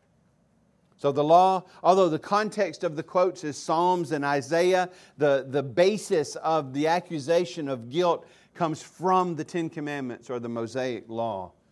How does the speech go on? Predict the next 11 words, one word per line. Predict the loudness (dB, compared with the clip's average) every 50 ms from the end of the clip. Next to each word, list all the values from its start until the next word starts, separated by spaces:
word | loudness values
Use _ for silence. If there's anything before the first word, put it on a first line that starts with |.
| _ _ _ _ _ _ _
where | -8 -6 -6
we | -6 -6
see | -8 -8 -10 -10 -10
sin | -10 -10 -10 -8 -8 -8 -8
defined, | -10 -10 -8 -6 -6 -6 -6 -6 -6 -4
righteousness | -4 -4 -4 -6 -8 -12 -16 -14 -12 -12 -12 -12 -12
defined, | -12 -14 -12 -8 -8 -6 -6 -6 -6 -8 -8
the | -10 -12
standard | -14 -12 -10 -10 -8 -8 -6 -6 -6 -6 -8 -10 -14 _ -20 _ _ -10
laid | -6 -4 -2 -2 -2 -2 -4 -4 -6 -8
out. | -6 -6 -4 -2 -2 -4 -4 -8 -12 -20